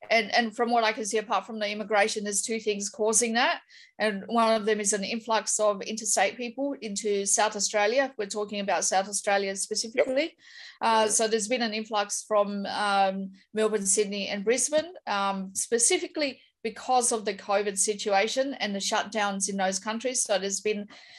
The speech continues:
Speaker 1: there's been an influx of white collar workers into South Australia, um, that are competing for those rental prices. The other one is when this, when this happens historically, when the, um, when the supply is reduced,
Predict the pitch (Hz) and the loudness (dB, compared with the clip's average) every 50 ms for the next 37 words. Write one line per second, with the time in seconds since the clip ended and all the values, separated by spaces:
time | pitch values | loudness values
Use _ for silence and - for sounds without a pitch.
0 | - 196 220 208 - 254 247 240 220 202 220 226 214 196 233 214 208 202 - - | -6 -4 -2 0 2 2 2 2 0 0 -2 -4 -4 -2 0 0 0 0 -2 -2
1 | - 190 226 202 196 226 247 240 - - - 240 226 220 220 208 202 202 196 196 | 0 0 -2 0 2 2 2 2 2 0 0 0 2 2 2 2 2 0 0 -2
2 | 202 208 202 196 196 - - - 208 214 208 202 - 208 202 196 - 202 185 196 | -2 -6 -4 -2 -2 -4 -4 -4 -6 -6 -6 -4 -4 -2 -2 0 2 2 0 0
3 | - - - - 208 202 196 196 190 175 165 202 226 _ _ _ _ _ _ _ | 0 -2 -2 2 2 2 4 4 2 2 0 0 -4 _ _ _ _ _ _ _
4 | - 220 214 208 208 208 202 202 202 202 202 196 185 - _ _ - 220 208 247 | -2 0 2 2 2 2 0 -2 -6 -8 -8 -10 -14 -16 _ _ -8 0 2 4
5 | 233 247 240 247 262 226 214 220 254 247 233 233 214 202 233 214 208 196 196 196 | 4 4 2 -2 -4 -6 -6 -8 -8 -6 -6 -6 -6 -6 -2 2 2 2 2 2
6 | 202 208 202 220 226 247 233 247 262 254 269 277 269 311 330 370 392 - - - | 2 0 0 0 0 -4 -4 -2 0 2 2 2 0 -2 -2 -4 -4 -6 -6 -8
7 | - _ - - - - - - - - 208 208 202 240 262 247 233 - _ - | -10 _ -20 -20 -20 -20 -20 -20 -18 -16 -14 -6 -4 -2 -2 -2 -4 -8 _ 0
8 | 233 254 285 262 311 302 277 277 254 233 220 - - - 233 226 208 214 220 208 | 2 2 4 4 4 4 4 4 2 2 0 -2 -4 -2 0 0 0 0 0 0
9 | 220 240 226 226 233 269 277 - - - - - - - - 240 226 247 233 240 | 2 2 2 2 2 2 2 2 0 -2 -6 -12 -12 -12 -10 -2 0 0 2 2
10 | 269 277 269 269 262 262 262 - 247 214 202 - - 240 233 233 - - 247 240 | 2 0 0 0 0 -2 -2 -2 -4 -4 -4 -4 -2 0 0 0 2 2 4 4
11 | 240 240 240 233 233 233 214 208 202 190 208 190 196 202 208 202 208 202 196 196 | 4 4 2 0 -2 -4 -4 -2 0 0 -2 -2 -2 -2 0 0 2 2 2 0
12 | 196 196 190 190 190 - - _ _ - _ - 226 240 214 220 214 - 220 202 | -2 -4 -6 -8 -10 -14 -20 _ _ -16 _ -2 0 0 2 2 0 0 -2 -4
13 | - - 233 240 247 247 254 - - 247 214 202 202 208 202 190 214 214 208 247 | -2 0 2 4 4 4 4 4 2 -2 -4 -4 -4 -4 -2 0 2 2 2 2
14 | 311 302 - - - - | 2 2 2 0 0 -4